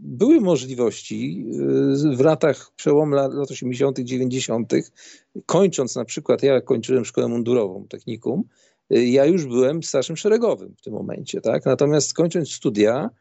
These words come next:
y, byłem najpierw kapralem, a potem s-, jeszcze, jeszcze idąc wyżej, y, że tak powiem, w, w kierunku akademickim, że mogłem na uczelni zostać teoretycznie,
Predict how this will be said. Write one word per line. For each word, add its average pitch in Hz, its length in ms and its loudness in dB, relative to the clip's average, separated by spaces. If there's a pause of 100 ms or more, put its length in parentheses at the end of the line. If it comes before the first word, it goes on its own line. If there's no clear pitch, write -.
(500)
y, 131 280 4 (200)
byłem 139 520 2
najpierw 156 300 -6
kapralem, 123 580 0
a 139 60 -6
potem 175 280 0
s-, - 180 -4
jeszcze, 147 480 0
jeszcze 151 420 2
idąc 135 400 0
wyżej, 117 560 -2
y, 117 200 -8
że 113 80 -6
tak 117 160 -2
powiem, 117 280 0
w, - 200 -20 (260)
w - 120 -18
kierunku 135 280 2
akademickim, 139 480 0
że 156 100 -2
mogłem 160 300 -2
na 151 80 -4
uczelni 156 380 2
zostać 107 320 -2
teoretycznie, 117 640 -2